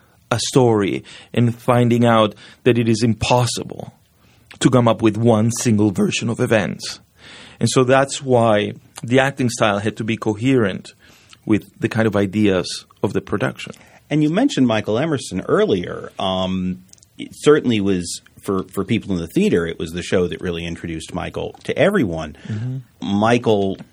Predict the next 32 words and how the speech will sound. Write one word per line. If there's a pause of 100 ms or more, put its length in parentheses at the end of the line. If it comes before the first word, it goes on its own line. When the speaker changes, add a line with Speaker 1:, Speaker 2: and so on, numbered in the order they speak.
(800)
Speaker 2:
doesn't
look
like
Oscar
Wilde. (200)
Speaker 1:
Yes. (640)
Speaker 2:
And
was
it
a
conscious
choice
to (120)
say, (440)
again,
because
you
didn't
want
people
to
disappear, (240)
"We're
not
going
to
have
someone (880)
look
like
him"? (220)
Speaker 1:
Yes.